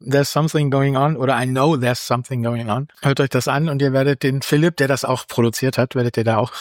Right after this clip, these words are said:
wieder hören. Er war vorwiegend eben Schlagzeuger, unter anderem eben auch bei der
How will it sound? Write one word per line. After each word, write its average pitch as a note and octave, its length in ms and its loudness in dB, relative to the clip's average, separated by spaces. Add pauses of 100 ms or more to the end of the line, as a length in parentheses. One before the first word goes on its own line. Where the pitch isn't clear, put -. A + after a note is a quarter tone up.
(140)
wieder A#2+ 320 2
hören. C3+ 260 2 (520)
Er C#3+ 180 2
war C#3 160 4
vorwiegend D3+ 640 0
eben C#3 400 0
Schlagzeuger, E3+ 800 0 (480)
unter E3 240 2
anderem D3+ 280 0
eben C#3+ 200 0
auch C3 180 0
bei C3+ 180 2
der C#3+ 200 2